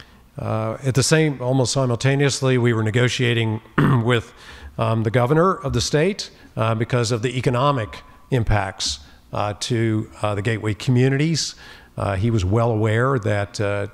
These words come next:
Columbus Day weekend is a very, very important holiday, uh, in, particularly in the, in the Moab,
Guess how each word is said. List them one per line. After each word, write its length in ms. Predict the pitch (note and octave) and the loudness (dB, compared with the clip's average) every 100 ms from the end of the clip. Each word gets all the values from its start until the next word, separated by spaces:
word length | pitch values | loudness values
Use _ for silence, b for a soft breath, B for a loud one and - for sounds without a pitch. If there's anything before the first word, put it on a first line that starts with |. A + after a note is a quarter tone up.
| - | -6
Columbus 360 | A2 G#2 G2 | -4 -4 -4
Day 160 | - G2 | -4 -4
weekend 460 | G2+ G2+ A2 G#2 | -4 -2 -2 -2
is 100 | G2 | -4
a 80 | F#2 | -4
very, 260 | F#2 G#2 G#2+ | -4 -2 -2
very 240 | G#2 G2+ | -2 -4
important 540 | F#2 - A2 G2+ G2 E2+ B B | -6 -6 -6 -4 -8 -10 B B
holiday, 680 | B A2 A2 A2+ A#2 B2+ C#3+ - B B B - | B -2 0 0 0 -2 -4 -10 B B B -8
uh, 300 | G#2 G2+ G2+ - | -4 -4 -4 -4
in, 240 | A2 G#2+ | -2 -2
particularly 420 | - A#2 A2 G#2+ | -2 -4 -2 -2
in 140 | G#2 G2+ | 0 0
the, 240 | G2+ G2+ - | -2 -6 -10
in 140 | A2+ G#2 | -8 -4
the 80 | G2+ | -4
Moab, 720 | G2+ G#2+ G#2 G2+ G2+ G2 | -2 -2 -2 -2 -4 -6